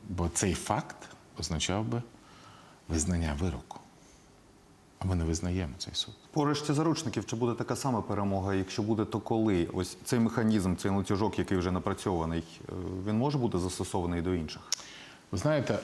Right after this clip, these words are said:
Speaker 1: е, ще з дві тисячі дев'ятого року, коли я був міністром закордонних справ, моїм першим пріоритетом було захист українців по всьому світу. Війна не може бути закінчена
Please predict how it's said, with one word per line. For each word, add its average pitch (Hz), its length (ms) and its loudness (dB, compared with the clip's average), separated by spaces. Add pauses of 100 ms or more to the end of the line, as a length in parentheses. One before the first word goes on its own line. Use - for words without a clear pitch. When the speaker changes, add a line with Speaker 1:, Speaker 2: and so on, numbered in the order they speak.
Speaker 1:
е, 113 300 2 (340)
ще - 420 2
з 107 120 0
дві 110 160 -2
тисячі 107 360 0
дев'ятого 101 540 2
року, 82 280 0
коли 82 240 0
я 85 100 2
був 82 260 0
міністром 85 460 0
закордонних 87 520 0
справ, 120 320 -2 (640)
моїм 98 160 2
першим 113 460 0
пріоритетом 87 640 -2 (440)
було 82 300 -2
захист 107 500 -2 (280)
українців 90 580 -2 (320)
по 82 80 -4
всьому 71 300 -6
світу. - 300 -12 (2000)
Війна 113 260 4
не 110 100 4
може 98 260 4
бути - 240 -4
закінчена 85 640 -2